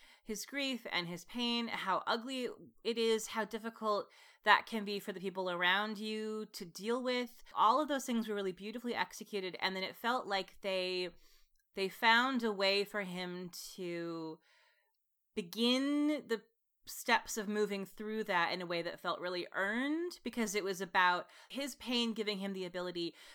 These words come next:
to recognize Raven's pain, and Raven forgetting Finn triggering something in him about his realization that he didn't want to forget Maya that allowed him to be the voice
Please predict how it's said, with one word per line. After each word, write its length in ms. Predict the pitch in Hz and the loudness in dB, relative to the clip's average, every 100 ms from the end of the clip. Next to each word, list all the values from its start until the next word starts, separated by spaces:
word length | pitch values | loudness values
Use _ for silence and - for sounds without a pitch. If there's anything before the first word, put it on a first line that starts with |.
| - | -12
to 100 | 214 | -2
recognize 640 | 196 196 180 175 170 160 | 0 0 -2 -2 -2 -2
Raven's 480 | 165 196 220 226 220 | -4 -2 0 -2 -4
pain, 520 | - 185 165 156 156 151 - - | -10 -10 -6 -6 -8 -12 -18 -8
and 180 | 190 185 | -4 2
Raven 360 | 202 208 220 208 | 4 4 2 -2
forgetting 500 | 214 196 180 180 175 | -4 -2 -2 -2 -6
Finn 640 | - 190 180 175 175 170 _ _ _ _ - | -4 -2 0 -2 -4 -10 _ _ _ _ -6
triggering 460 | 269 247 247 240 | -2 2 2 2
something 320 | 240 220 202 196 | 2 -2 0 -2
in 100 | 185 | -2
him 280 | 190 185 | -4 -4
about 240 | 180 175 180 | 0 0 0
his 180 | 180 165 | -6 -4
realization 480 | 180 175 180 175 | -4 -4 -4 -6
that 140 | 180 165 | -6 -4
he 80 | 175 | -6
didn't 240 | 170 - | -6 -8
want 320 | 165 180 - | -2 0 -2
to 80 | 165 | -8
forget 340 | 180 180 165 | -10 -6 -6
Maya 460 | 165 170 180 190 180 | -2 2 4 4 2
that 100 | 170 | 0
allowed 380 | 165 170 170 175 | 0 4 4 4
him 340 | 170 202 208 | -2 -6 -4
to 140 | 196 196 | -6 -4
be 100 | 185 | -4
the 120 | 175 | -4
voice 460 | 165 170 165 - | -4 -4 -4 -10